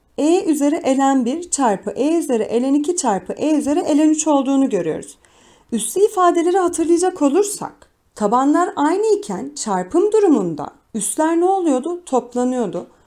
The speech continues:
E'nin üzerine ln bir artı ln iki artı ln üç yazmamız doğrudur.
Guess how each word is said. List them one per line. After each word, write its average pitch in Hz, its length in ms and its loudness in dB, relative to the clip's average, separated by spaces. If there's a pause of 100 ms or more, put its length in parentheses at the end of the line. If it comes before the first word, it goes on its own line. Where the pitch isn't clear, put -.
(200)
E'nin 214 440 2
üzerine 277 600 -2 (160)
ln 240 380 2
bir 339 120 2
artı 262 320 0
ln 262 280 0
iki 294 340 0
artı 180 420 -4
ln 277 200 2
üç 330 220 0
yazmamız 220 600 0 (180)
doğrudur. 220 640 0